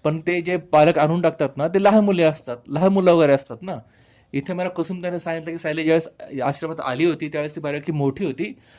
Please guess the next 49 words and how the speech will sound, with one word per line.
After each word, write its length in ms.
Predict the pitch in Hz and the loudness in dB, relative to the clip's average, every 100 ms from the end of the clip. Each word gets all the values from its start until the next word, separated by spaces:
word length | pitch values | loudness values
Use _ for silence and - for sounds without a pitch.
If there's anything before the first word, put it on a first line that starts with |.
| - - | -16 -2
आणि 140 | 185 | -2
ती 40 | |
कुठेतरी 400 | 233 220 226 202 | 0 2 2 2
धक्क्यात 280 | 185 - 196 | -2 -4 -4
होती. 320 | 170 135 113 _ _ | -4 -8 -14 _ _
म्हणजे 300 | 139 131 143 | -4 -2 0
मला 200 | 165 165 | 2 4
वाटतं 280 | 165 165 170 | 4 2 -2
तिच्यासोबत 380 | 160 156 160 160 | -2 -8 -6 -4
धक्के 280 | 160 160 160 | -4 -2 -2
काहीतरी 120 | 156 | -2
घडलं 320 | 131 120 139 | -6 -4 0
असेल. 300 | 135 - 110 _ _ _ _ _ - | 0 -4 -14 _ _ _ _ _ -2
पण 80 | 165 | 0
मग 140 | 180 | 2
इन्स्पेक्टर 320 | 175 165 170 | 0 -4 -12
साहू 240 | - 156 170 | -6 -6 -4
म्हणतात, 340 | 147 131 143 | -6 -4 -4
"पण 140 | 156 | -2
आपल्याकडे 360 | 156 151 160 160 | -2 0 2 2
आता 100 | 160 | 0
कुठलाच 320 | 180 170 175 | -4 -2 -4
मार्ग 200 | 165 147 | -4 -4
उरला 280 | 143 135 131 | -2 0 0
नाही, 180 | 117 113 _ _ _ _ - | -2 -8 _ _ _ _ -2
सगळे 220 | 156 180 | 0 2
मार्ग 280 | 180 151 151 | 2 2 0
आपले 220 | 139 165 | -2 0
बंद 260 | 196 190 175 | 0 2 0
झालेत, 300 | 139 117 117 - | -2 -8 -10 -12
आता 140 | 143 | -10
पुढे 240 | 151 151 156 | -4 -4 -2
काय 260 | 156 151 | 2 2
करायचं?" 400 | 139 127 120 - - _ _ _ _ _ - | 2 -2 -4 -10 -18 _ _ _ _ _ -2
पुढे 180 | 165 | 0
मात्र 260 | 185 180 185 | 2 0 4
अर्जुन 340 | 170 160 185 | 4 4 -2
घरी 200 | 135 147 | -2 0
येऊन 140 | 190 190 | 0 0
बघतो, 520 | 180 - 131 131 - _ - | -6 -4 -6 -6 -8 _ -16
तर 60 | 131 | -6
घरी 200 | 156 170 | -2 0
कोणीच 260 | 165 175 165 | 2 0 -2
नसतं. 340 | 151 - 123 | -8 -6 -8
सायली 260 | - 139 151 | -2 -2 -2
पण 140 | 165 | -4
घरी 200 | 143 147 | -2 0
आले 160 | 147 156 | 0 -4
असते, 400 | 160 127 139 | -6 -10 -10